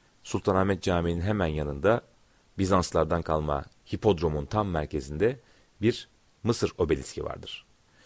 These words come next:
Ve Roma döneminde yani milattan sonra üç yüz doksanlarda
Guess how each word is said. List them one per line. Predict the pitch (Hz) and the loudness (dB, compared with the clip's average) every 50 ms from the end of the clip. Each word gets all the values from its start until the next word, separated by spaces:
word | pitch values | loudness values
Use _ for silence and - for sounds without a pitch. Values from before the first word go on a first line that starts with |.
| - _ _ _ _ _ - | -20 _ _ _ _ _ 4
Ve | 98 104 107 - - _ _ _ _ _ _ _ _ _ _ _ - _ _ _ _ _ _ - | 6 6 6 6 2 _ _ _ _ _ _ _ _ _ _ _ -20 _ _ _ _ _ _ 6
Roma | - 123 123 113 98 82 | 10 10 12 12 10 8
döneminde | 82 78 78 76 73 71 69 78 | 6 2 0 -2 -2 -2 0 2
yani | 85 90 85 82 78 | 2 4 2 2 0
milattan | 82 87 87 85 - - - 98 92 | 0 0 0 -2 -2 0 -2 -2 -2
sonra | 90 - 87 85 80 71 | -2 -2 -4 -2 -4 -4
üç | 78 - - - | -6 -8 -8 -6
yüz | 95 80 | -4 -2
doksanlarda | 82 85 - - - 82 80 78 76 73 71 71 87 113 131 139 | -2 -2 -2 -2 -4 -4 -2 -2 -4 -4 -2 0 2 2 0 0